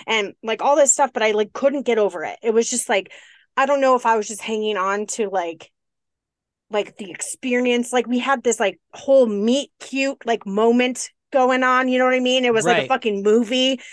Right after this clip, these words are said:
Speaker 1: And, um, and, like, he was sexually attracted to me, but I don't think that he was emotionally attracted to me.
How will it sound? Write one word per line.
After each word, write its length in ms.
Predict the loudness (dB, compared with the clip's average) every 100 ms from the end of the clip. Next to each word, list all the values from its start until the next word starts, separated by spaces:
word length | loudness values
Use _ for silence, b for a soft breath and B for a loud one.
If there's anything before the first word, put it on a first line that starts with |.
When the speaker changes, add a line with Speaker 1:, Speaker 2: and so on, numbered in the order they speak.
| B B B
Speaker 1:
And, 380 | -2 0 0 -4 -4
um, 420 | 0 0 -2 -8 _ _ _ _ _ _ _ -20 _ _ _ _
and, 240 | -2 -2
like, 240 | 0 -4 -6
he 320 | -18 -10 -8
was 380 | -2 2 2 0
sexually 420 | -2 -4 -4 -2 -2
attracted 520 | 0 0 0 -4 -8
to 100 | -4
me, 160 | -2 -2
but 120 | -2
I 160 | 0 0
don't 220 | 0 -2
think 220 | -8 -6
that 120 | -8
he 180 | -8 -8
was 420 | -4 -4 -4 -14 -18 _ _ _ _ _
emotionally 640 | -6 -4 -2 -4 -4 -4
attracted 480 | -4 0 -2 -2 -10
to 120 | -8
me. 380 | -6 -4 -6 -8